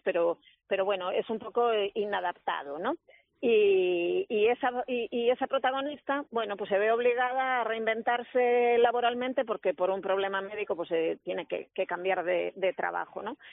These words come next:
Y son los avatares, al final, de una familia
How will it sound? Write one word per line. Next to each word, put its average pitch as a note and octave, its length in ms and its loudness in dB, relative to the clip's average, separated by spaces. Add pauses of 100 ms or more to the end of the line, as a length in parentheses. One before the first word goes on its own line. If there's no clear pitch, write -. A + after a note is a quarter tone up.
(120)
Y C#4 120 -4
son E4+ 160 -2
los F4 120 -4
avatares, C4+ 560 0 (140)
al G#3+ 160 -2
final, A#3 420 0 (300)
de F3 880 2
una G#3+ 180 0
familia C4 640 0